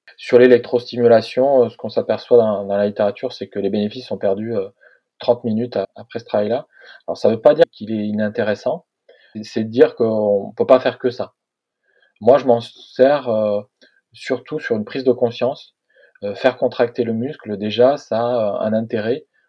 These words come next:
au niveau cérébral. Le cerveau va se dire : « Ah bah tiens, ça se contracte à tel endroit, et cetera. » Donc ça, des fois, je l'utilise sur, sur, vraiment sur des grosses déficiences, euh, d'activation où vraiment le, le patient, il arrive pas à sentir la contraction.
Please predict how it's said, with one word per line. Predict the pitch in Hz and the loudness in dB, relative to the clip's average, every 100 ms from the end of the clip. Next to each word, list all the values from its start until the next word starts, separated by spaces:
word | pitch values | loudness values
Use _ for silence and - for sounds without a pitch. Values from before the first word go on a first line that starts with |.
| _ - | _ -12
au | |
niveau | 104 104 113 | -8 -6 -6
cérébral. | - 104 101 120 | -4 -4 0 0
Le | 135 | 0
cerveau | - 101 113 | -4 -6 -2
va | 117 | -4
se | 101 | -4
dire : « | 123 | -4
Ah | 110 | -4
bah | 92 | -6
tiens, | - 110 | -10 -12
ça | 120 - | -12 -14
se | |
contracte | - 98 - 110 | -14 -18 -18 -16
à | 95 | -16
tel | - 104 | -12 -12
endroit, | 101 98 120 | -12 -10 -10
et | |
cetera. » | 123 _ - 113 _ _ - - _ | -12 _ -18 -18 _ _ -20 -20 _
Donc | 101 104 | -12 -4
ça, | - 139 | 2 4
des | 123 | 2
fois, | 131 | 0
je | 123 | -2
l'utilise | 113 - 120 131 | -4 -8 -8 -8
sur, | - 98 | -12 -16
sur, | - | -10
vraiment | 101 131 | -4 -4
sur | 139 101 | -4 -10
des | 101 | -10
grosses | 110 120 | -6 -6
déficiences, | 113 107 113 - 117 117 - | -6 -12 -14 -10 -8 -8 -10
euh, | 95 92 _ _ _ _ | -10 -12 _ _ _ _
d'activation | 95 101 - 110 104 - 123 | -8 -8 -6 -4 -2 -4 -4
où | 117 98 | -4 -6
vraiment | 95 113 | -8 -6
le, | 120 101 - - | -6 -8 -14 -18
le | - | -12
patient, | 101 104 127 | -10 -6 -6
il | 104 | -6
arrive | 87 - | -8 -8
pas | - 127 | -2 -2
à | |
sentir | - 113 117 110 | -2 -10 -10 -10
la | 104 | -8
contraction. | 101 - 98 - 139 | -10 -14 -18 -18 -18